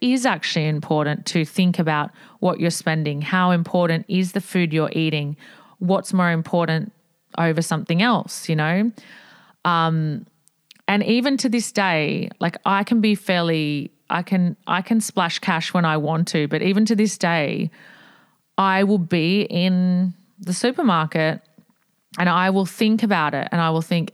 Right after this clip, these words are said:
"Am I using this?" And so as, as my life has gone on and as I've grown up, I think that I experienced that embarrassment, ooh, a fair few years ago now, maybe ten years ago.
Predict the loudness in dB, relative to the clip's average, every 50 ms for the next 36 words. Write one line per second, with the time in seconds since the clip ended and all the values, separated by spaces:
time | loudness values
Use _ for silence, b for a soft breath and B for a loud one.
0 | _ -2 0 2 4 4 4 4 2 2 2 2 2 2 0 0 -2 -4 -6 -6
1 | -2 -2 0 0 2 2 2 2 2 0 0 0 2 0 -2 -4 -8 -12 B B
2 | B B B B B B B B B B B 0 0 2 2 2 2 4 2 2
3 | 2 2 2 2 0 -2 -2 -4 -4 -2 -2 -4 -4 -2 -2 -2 -2 -2 -2 0
4 | 0 2 2 2 2 2 2 2 2 0 0 0 -2 -2 -2 -2 -2 0 0 2
5 | 2 2 2 2 2 2 0 0 -2 -4 -2 -2 -4 -2 -2 -4 -6 -6 -8 -10
6 | -6 -4 -2 0 0 -2 -2 -6 -8 -4 -4 -2 -2 -2 -2 -4 -4 -2 -2 0
7 | 0 -2 -4 -10 _ B B B B B B B B B B B B B B B
8 | B _ 2 2 2 2 2 2 2 0 0 -2 -2 -2 -2 -2 -4 -6 -10 _
9 | _ _ _ -4 -2 -2 -2 -4 -6 -8 -8 -10 -12 b b b b b b b
10 | b b b -10 -8 -4 -2 0 0 0 0 2 2 2 4 2 2 2 2 2
11 | 2 2 2 4 4 4 4 2 2 2 0 0 0 0 -2 b b b b b
12 | b b b b b b b b b b b b _ _ -14 -4 0 2 2 4
13 | 2 2 0 0 -4 -2 0 0 0 2 2 0 0 0 0 -2 0 -2 -2 -2
14 | -4 -6